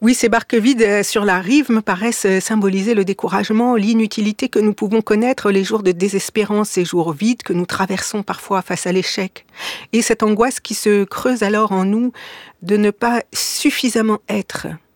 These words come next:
Cette histoire nous raconte un élément que chacun de nous expérimente tôt ou tard dans son existence.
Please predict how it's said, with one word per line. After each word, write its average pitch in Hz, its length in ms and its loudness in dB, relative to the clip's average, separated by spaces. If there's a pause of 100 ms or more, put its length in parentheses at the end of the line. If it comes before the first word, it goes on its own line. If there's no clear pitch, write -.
(380)
Cette - 260 0
histoire 294 260 0
nous 247 120 2
raconte 233 360 -2
un 208 300 2
élément 214 440 2
que 190 280 0
chacun 220 380 -2
de 202 120 2
nous 190 240 0
expérimente 185 760 -2
tôt 240 240 -2
ou 180 80 -2
tard 196 320 -4
dans 180 140 -2
son 170 400 -2
existence. 180 920 -6